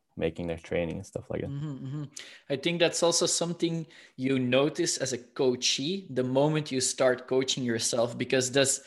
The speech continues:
Speaker 2: this is what happens often, is, like, you get coaching and then at a certain point you're like,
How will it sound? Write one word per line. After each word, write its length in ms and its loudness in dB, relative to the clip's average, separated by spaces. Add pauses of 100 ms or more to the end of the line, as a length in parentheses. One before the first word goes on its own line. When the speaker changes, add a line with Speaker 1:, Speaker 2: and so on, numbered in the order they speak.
(380)
Speaker 2:
this 180 2
is 320 4
what 260 2
happens 840 2 (420)
often, 420 4
is, 240 0
like, 300 4
you 100 0
get 380 2
coaching 520 2
and 140 0
then 160 4
at 120 2
a 40 2
certain 400 0
point 300 2
you're 140 2
like, 260 4